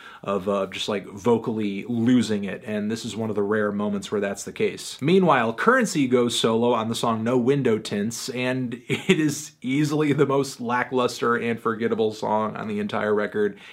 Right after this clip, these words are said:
It's not even two minutes long. His verse is spotty at best, and it really just sounds like a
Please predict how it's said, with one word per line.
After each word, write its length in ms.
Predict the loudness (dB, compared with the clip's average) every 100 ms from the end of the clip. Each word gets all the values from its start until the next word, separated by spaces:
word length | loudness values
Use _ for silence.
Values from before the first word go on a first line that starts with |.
| -10
It's 240 | -8 -6 -2
not 240 | 2 2
even 240 | 2 0 -4
two 140 | -2
minutes 320 | -2 -2 -2
long. 460 | -2 0 0 -2 -6 -12 -12
His 340 | 0 2 2 -4
verse 560 | -10 0 4 4 2
is 260 | -4 -6 -4
spotty 580 | -4 2 2 2 0 -2
at 280 | -4 -4 0
best, 480 | 2 2 -4 -8
and 460 | -4 -2 -2 0 0
it 160 | 0 -2
really 320 | 0 2 0
just 240 | 0 -2
sounds 320 | -2 -2 -2 -4
like 160 | -2
a 200 | -2 -4